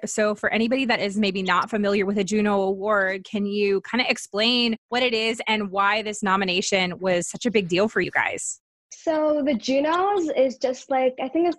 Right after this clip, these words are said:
Speaker 2: the Grammys in the U S. I'm not really sure.
Speaker 1: Yeah.
Speaker 2: But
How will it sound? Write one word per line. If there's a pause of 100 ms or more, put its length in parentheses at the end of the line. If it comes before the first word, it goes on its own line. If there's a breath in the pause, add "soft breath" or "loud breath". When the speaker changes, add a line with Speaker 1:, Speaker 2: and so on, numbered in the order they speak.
(120)
Speaker 2:
the
Grammys (180)
in
the
U
S. (120)
I'm
not
really
sure. (300 loud breath)
Speaker 1:
Yeah.
Speaker 2:
But